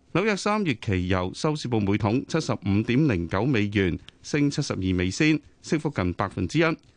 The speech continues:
布蘭特三月期油收市報每桶八十點零四美元，升四十九美仙。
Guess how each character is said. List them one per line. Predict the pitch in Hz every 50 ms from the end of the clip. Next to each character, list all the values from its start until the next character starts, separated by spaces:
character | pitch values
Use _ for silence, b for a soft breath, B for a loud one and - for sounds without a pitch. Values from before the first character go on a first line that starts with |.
| b b b b b b _ _
布 | - 160
蘭 | 165 151 127 113 117
特 | 117 160 160
三 | - - 220 208 208 208
月 | 170 131
期 | 98 - 101 90 87
油 | 98 95 90 85 -
收 | - 156 156
市 | - -
報 | 120 117 107
每 | 101 98 101
桶 | - 110 104 123 143 - - -
八 | - 131 127
十 | 127 - - 120 110 - -
點 | 123 127 180
零 | 180 139 95 90
四 | 90 - - 120 113
美 | 113 107 98
元， | 104 107 107 95 90 85 - B B B B B
升 | - - 143 131 135 131
四 | - - 101
十 | - - 87 -
九 | - 85 85
美 | 98 110 92 87
仙。 | - - 135 131 123